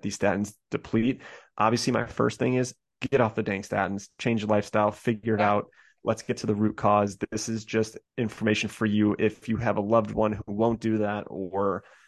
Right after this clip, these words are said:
Speaker 1: um, something like that.
Speaker 2: Yeah, I mean, they, the, the newest recommendations from the U S Preventive Services Task Force, it's like the,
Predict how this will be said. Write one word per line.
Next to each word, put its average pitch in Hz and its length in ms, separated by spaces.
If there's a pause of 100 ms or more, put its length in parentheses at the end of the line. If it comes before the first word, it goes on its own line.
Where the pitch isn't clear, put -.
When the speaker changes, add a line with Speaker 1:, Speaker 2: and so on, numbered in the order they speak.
(160)
Speaker 1:
um, 98 360
something 107 280
like - 180
that. - 180 (560)
Speaker 2:
Yeah, 226 300
I 214 120
mean, 226 220
they, 247 360 (520)
the, 214 320
the 220 120
newest 247 520
recommendations 214 840
from 190 160
the 175 100
U 185 220
S 185 380
Preventive 175 500
Services 170 460
Task 170 340
Force, 202 460
it's 180 140
like 160 180
the, 151 340